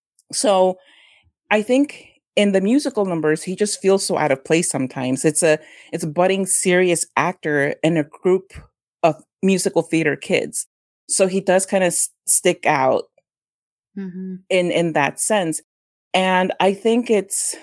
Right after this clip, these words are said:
Speaker 1: um, but, but the, all of the acting parts, of course, he does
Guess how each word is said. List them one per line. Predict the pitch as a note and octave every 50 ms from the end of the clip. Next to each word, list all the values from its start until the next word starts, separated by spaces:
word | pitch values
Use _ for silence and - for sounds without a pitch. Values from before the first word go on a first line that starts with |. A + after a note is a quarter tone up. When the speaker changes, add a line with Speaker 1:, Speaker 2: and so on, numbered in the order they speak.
| - - -
Speaker 1:
um, | F#3+ F3+ F3 F3 F3 F3+ F3 F3 E3+ E3+ _ _ _ _ _ -
but, | G3 G3 G#3 G3+ G3 - G3
but | - G3+ F#3+ G3 - _ _ _ _ _ - - - - -
the, | A3 G3+ G3+ G3 F#3+ F#3 - - - _ _ - F#3 - -
all | F#3 G#3+ C4
of | C#4 G#3+
the | G#3 - - -
acting | F3+ F#4+ F#4+ - - G3+ F3 -
parts, | - D#3+ D3 C#3+ C#3+ - - - - - -
of | F#3+ F3+ F3+
course, | - - A3+ C4+ D4 B3 - -
he | F#3 E3
does | - D#3+ D#3 D#3 D#3 - - -